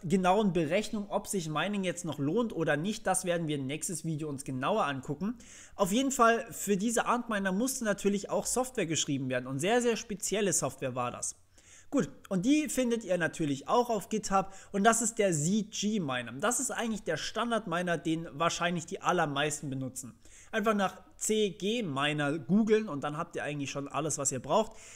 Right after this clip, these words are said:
Das Ding ist in C geschrieben. Ihr bekommt auch hier eine komplette Anleitung. Wie gesagt, ich stelle euch das jetzt nicht genau vor. Ihr bekommt hier die Downloads dafür. Habt hier eben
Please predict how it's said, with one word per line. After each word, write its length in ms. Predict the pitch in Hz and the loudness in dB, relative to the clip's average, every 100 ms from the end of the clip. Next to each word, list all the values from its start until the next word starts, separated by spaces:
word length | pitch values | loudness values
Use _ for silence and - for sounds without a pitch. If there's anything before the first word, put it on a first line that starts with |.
| - | -4
Das 280 | - 254 262 | 6 6 6
Ding 240 | 262 262 247 | 0 0 0
ist 200 | 214 180 | -2 -2
in 120 | 165 | -2
C 160 | 208 | -2
geschrieben. 420 | 240 214 196 196 185 - - | -2 -2 -2 -2 -2 -10 0
Ihr 100 | 196 | 2
bekommt 440 | 190 - 247 233 | 2 4 2 2
auch 240 | 185 196 - | 2 2 0
hier 300 | - - 214 | -10 0 2
eine 120 | 202 | 2
komplette 680 | - - 185 - 190 233 240 | 0 -6 -4 -2 0 0 -2
Anleitung. 540 | 220 220 180 175 185 | -2 2 4 2 0
Wie 80 | 165 | -2
gesagt, 300 | 170 165 170 | 0 0 0
ich 140 | 175 - | -2 -6
stelle 240 | - 220 | -2 0
euch 100 | 202 | 0
das 180 | 196 - | 0 -2
jetzt 180 | 160 185 | -4 -6
nicht 160 | 170 | -6
genau 300 | 151 139 196 | -4 -2 -2
vor. 200 | 220 190 | -2 0
Ihr 140 | 175 147 - - | 0 -2 -8 -8
bekommt 360 | 170 190 170 | -4 -4 -4
hier 280 | - 190 185 151 | 2 2 2 -2
die 160 | 139 | -2
Downloads 480 | 151 214 240 220 208 | 2 2 2 -2 -4
dafür. 540 | 196 175 180 185 175 - - - - | -4 -2 2 2 0 -6 -20 -20 -4
Habt 220 | 170 175 | -2 0
hier 180 | - 196 | 2 2
eben 360 | 160 147 139 | 2 -4 -6